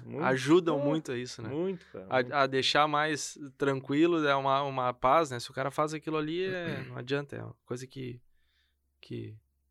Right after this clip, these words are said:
Speaker 1: que passa de ambos, um pro outro, né?
Speaker 2: A gente aprende muito com o cavalo, né?
Speaker 1: É.
Speaker 2: Passa, a gente tiver, tiver assim, com,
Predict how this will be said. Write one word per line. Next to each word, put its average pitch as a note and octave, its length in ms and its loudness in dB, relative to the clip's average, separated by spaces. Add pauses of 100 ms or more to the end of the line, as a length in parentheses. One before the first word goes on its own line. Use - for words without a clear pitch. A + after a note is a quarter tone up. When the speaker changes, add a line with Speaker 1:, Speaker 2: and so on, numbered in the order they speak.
(240)
Speaker 1:
que - 140 -6
passa D#3+ 600 10 (300)
de C3+ 160 4
ambos, D#3 360 4
um C#3+ 100 -2
pro C#3 160 -2
outro, C3 340 -4
né? A2+ 100 -18 (120)
Speaker 2:
A B2 120 -8
gente C#3 340 -8 (160)
aprende B2 500 -4
muito A2+ 240 -10
com G#2+ 80 -14
o G2+ 40 -12
cavalo, F#2 480 -10
né? G#2 180 -10
Speaker 1:
É. A2 80 -14 (120)
Speaker 2:
Passa, G#2+ 300 -10
a F2+ 40 -12
gente F#2+ 200 -16
tiver, F#2+ 500 -14 (1300)
tiver F#2+ 380 -10
assim, F#2+ 380 -12 (100)
com, E2+ 240 -18